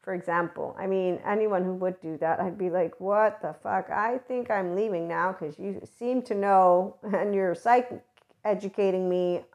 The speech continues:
and that's not partner material." Like, even if you're right, it doesn't matter. I would personally be like, "Yeah,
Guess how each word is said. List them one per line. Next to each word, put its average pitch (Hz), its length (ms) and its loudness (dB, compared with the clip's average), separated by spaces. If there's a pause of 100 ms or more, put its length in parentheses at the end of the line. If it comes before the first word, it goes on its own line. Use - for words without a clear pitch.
(180)
and 185 480 2
that's - 360 6
not 190 240 -4
partner 175 320 -4
material." 170 640 -6
Like, 185 180 -4
even 254 260 2
if 240 120 0
you're 196 120 0
right, 185 300 4
it 196 140 -4
doesn't 180 240 -2
matter. 165 380 -2 (460)
I 226 280 8
would 208 160 4
personally 185 320 -4
be 175 80 -2
like, 165 180 0
"Yeah, 254 680 2